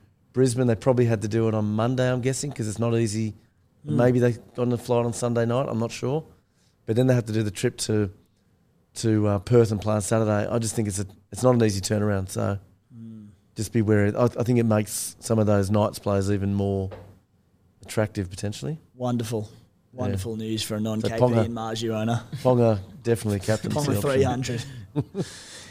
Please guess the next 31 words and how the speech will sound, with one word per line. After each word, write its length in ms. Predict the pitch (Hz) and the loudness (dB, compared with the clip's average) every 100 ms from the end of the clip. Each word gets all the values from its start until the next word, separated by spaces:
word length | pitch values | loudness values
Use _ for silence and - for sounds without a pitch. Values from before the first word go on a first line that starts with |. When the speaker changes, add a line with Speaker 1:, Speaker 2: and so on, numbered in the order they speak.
| - - | -20 2
Speaker 2:
Care, 600 | 190 190 190 185 185 175 | 8 8 10 8 8 6
uh, 360 | 175 170 170 165 - - | 8 8 6 2 -6 -2
oh, 260 | 170 175 147 | 4 6 4
the 80 | 131 | 4
big 180 | 190 185 | 4 6
one 220 | 147 123 | 2 2
this 220 | 131 - | -4 -4
week. 240 | 117 104 - - _ _ _ _ - | -6 -8 -12 -20 _ _ _ _ -6
The 80 | 139 | 4
Wa-, 320 | 143 156 - | 8 8 6
the 100 | 147 | 0
Wars 440 | 143 156 165 160 135 | 4 6 6 6 2
are 40 | |
back. 360 | 113 87 - - | -4 -10 -12 -4
The 80 | 143 | 2
Warriors 380 | 170 180 175 | 6 6 4
are 40 | 156 | 2
back 340 | 139 135 139 | 2 2 -2
from 120 | 151 151 | -4 0
their 120 | 143 | 0
bye. 360 | 123 120 120 123 | 0 2 2 4
They're 120 | 123 | 2
fresh, 500 | - 160 170 156 - | 4 4 4 2 -4
ready 340 | 139 151 156 | -2 0 0
to 60 | 131 | -2
go, 200 | 131 127 | 0 4
riding 500 | 131 139 147 151 147 | 6 8 8 6 0
a 80 | 131 | -4
high, 360 | 120 120 123 | -4 -4 -4
in 180 | 123 143 | -4 -6
form. 560 | 131 127 123 127 123 | -6 0 4 4 4